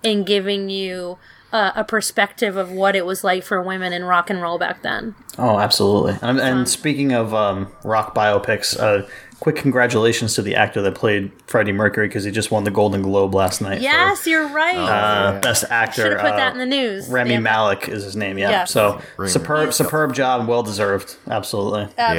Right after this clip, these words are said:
Speaker 1: Absolutely, yes.
Speaker 3: That was the one where I, you know, they announced who was gonna play Freddie Mercury, and I went into it thinking, "Oh my gosh,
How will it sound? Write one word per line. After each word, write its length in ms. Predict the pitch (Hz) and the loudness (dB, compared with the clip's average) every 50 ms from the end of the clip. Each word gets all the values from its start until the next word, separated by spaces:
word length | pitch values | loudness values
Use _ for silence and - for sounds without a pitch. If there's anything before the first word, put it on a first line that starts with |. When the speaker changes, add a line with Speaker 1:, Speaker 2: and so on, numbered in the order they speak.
| 80 76 | 2 2
Speaker 1:
Absolutely, 400 | 73 - 226 208 202 196 190 185 | 2 0 0 -2 -6 -6 -6 -6
yes. 540 | 185 196 202 190 180 185 - - - - - - | -6 -4 -2 -2 -4 -4 -8 -16 -20 -12 -4 0
Speaker 3:
That 180 | - 104 104 | 2 2 4
was 160 | - 110 - - | 4 2 0 0
the 80 | 113 | 0
one 240 | 98 104 104 104 104 | 2 2 2 2 2
where 200 | 101 95 92 - | 2 2 2 2
I, 340 | - 92 95 95 95 95 95 - _ _ _ _ _ _ _ _ _ _ _ _ _ _ _ _ _ - | 2 2 2 2 2 0 -4 -8 _ _ _ _ _ _ _ _ _ _ _ _ _ _ _ _ _ -6
you 120 | 98 95 | -2 0
know, 300 | 92 95 92 90 87 - - 71 | 2 4 4 2 2 0 -2 -2
they 140 | 73 101 101 95 | 0 2 2 2
announced 420 | 92 92 92 101 104 - - - | 4 4 4 4 2 0 -2 -2
who 40 | 110 | 0
was 120 | 104 101 | 0 0
gonna 160 | - 104 98 | 2 0 0
play 180 | 80 - 101 92 | 0 2 0 0
Freddie 260 | 87 - - 98 95 90 | 2 2 2 2 2 2
Mercury, 460 | 95 95 90 - - 104 98 95 92 | 2 2 0 0 -2 -2 0 2 2
and 140 | 98 92 90 | 2 2 2
I 100 | 87 87 | 0 0
went 180 | 90 92 92 | 0 0 0
into 280 | 95 95 87 - - 104 | 0 -2 -2 -2 -2 -2
it 80 | - | -2
thinking, 240 | - 95 - 98 - | -2 -4 -4 -4 -4
"Oh 160 | 52 80 78 | -4 -4 -2
my 180 | 80 82 80 78 | 0 0 0 0
gosh, 460 | 73 78 73 71 73 - - - - | 2 2 2 0 0 -2 -6 -12 -18